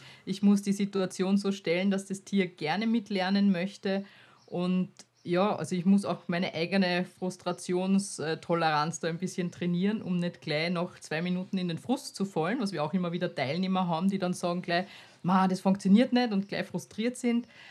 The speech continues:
Speaker 2: Aber das ist ja auch wichtig, so das als Trainer zu lernen, weil ich muss
Speaker 1: Ja.
Speaker 2: auch mit dem Frust umgehen können, dass es nicht gleich so klappt, wie ich mir das vorstelle.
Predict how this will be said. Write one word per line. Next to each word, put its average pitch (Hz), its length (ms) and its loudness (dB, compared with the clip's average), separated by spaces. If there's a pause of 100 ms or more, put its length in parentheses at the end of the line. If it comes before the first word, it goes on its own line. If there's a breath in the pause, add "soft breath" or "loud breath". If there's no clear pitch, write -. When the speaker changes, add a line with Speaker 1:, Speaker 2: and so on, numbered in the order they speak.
(140)
Speaker 2:
Aber 175 160 -2
das 196 160 2
ist 202 120 -4
ja 185 140 4
auch 175 120 -6
wichtig, 196 420 -2
so 175 120 -2
das 165 160 -6
als 156 180 -6
Trainer 170 440 -2
zu - 140 -10
lernen, 165 680 0
weil 156 320 -6 (120)
ich - 220 -6
muss 196 140 6
Speaker 1:
Ja. 220 120 8
Speaker 2:
auch 170 140 0
mit 185 160 -2
dem 175 120 -2
Frust 190 280 -2
umgehen 196 340 2
können, 185 260 -2
dass 175 180 -2
es 180 160 -4
nicht 220 360 2
gleich 180 300 -2
so 185 100 -8
klappt, - 440 -4
wie 165 100 -8
ich - 160 -8
mir 156 100 -6
das 139 140 -8
vorstelle. 131 640 -8